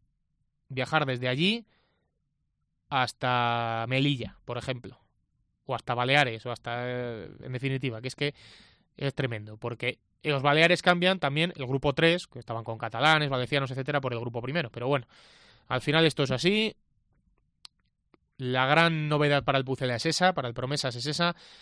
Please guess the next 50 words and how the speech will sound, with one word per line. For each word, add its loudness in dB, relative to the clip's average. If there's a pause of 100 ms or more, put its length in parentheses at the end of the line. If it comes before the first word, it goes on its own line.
(340)
que -2
juega 6
ahora 6
ya 2
con -4
vascos, 4
riojanos 0
y -6
navarros -2
en -10
el -8
grupo -4
segundo, 0 (1040)
y -6
que -2
esta 0
decisión, 0
pues, -6
no -2
ha -4
dejado -4
a -8
todo -10
el -10
mundo -12
satisfecho, -8 (200)
como -10
es -8
normal, -2 (400)
aunque 2
la 4
federación -2 (200)
se -2
hará 4
cargo 4
de -2 (220)
costear 2
gran 0
parte 2
de 0
los -2
viajes 0
que -8
tengan -4
que 0
hacer -2
estos -6
equipos, -6
por -6
ejemplo, -4